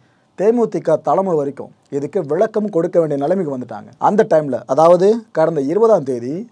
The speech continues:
தேமுதிக ஒரு அறிக்கை வெளியிட்டிருந்தாங்க. இது ஆக்சுவலா ஒரு மறுப்பு அறிக்கையா தாங்க இருந்துச்சு. இந்த வதந்தி பரவச்சுன்னு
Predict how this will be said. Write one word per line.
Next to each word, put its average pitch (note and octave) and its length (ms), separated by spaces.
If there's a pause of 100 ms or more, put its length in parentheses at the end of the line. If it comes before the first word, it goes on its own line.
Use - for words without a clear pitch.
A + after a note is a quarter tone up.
(140)
தேமுதிக F#3+ 600
ஒரு D3 160
அறிக்கை F3+ 320
வெளியிட்டிருந்தாங்க. A#2+ 600 (460)
இது D3 180
ஆக்சுவலா D3+ 220
ஒரு F#3 160
மறுப்பு E3+ 500
அறிக்கையா D3+ 240
தாங்க D3 200
இருந்துச்சு. A#2 320 (460)
இந்த B2+ 140
வதந்தி G#3 400
பரவச்சுன்னு F3 380